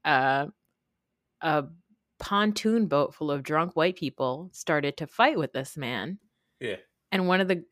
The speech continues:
Speaker 1: in an incredible, like, s-, show of solidarity, I don't know what to call it, brotherhood, just, like,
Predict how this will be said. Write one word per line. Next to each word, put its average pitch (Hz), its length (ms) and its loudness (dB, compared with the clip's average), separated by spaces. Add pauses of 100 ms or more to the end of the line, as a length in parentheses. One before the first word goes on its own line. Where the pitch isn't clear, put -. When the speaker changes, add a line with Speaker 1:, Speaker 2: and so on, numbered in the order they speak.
Speaker 1:
in 214 380 2 (100)
an 190 100 2
incredible, 233 880 2
like, 170 420 2 (680)
s-, - 400 -18
show 185 540 4
of 165 420 2
solidarity, 190 960 4
I 180 80 4
don't 240 140 2
know 240 100 2
what 170 160 2
to 160 80 -4
call 151 300 -2
it, - 260 -6 (840)
brotherhood, 214 840 2 (800)
just, 262 260 2
like, 330 340 0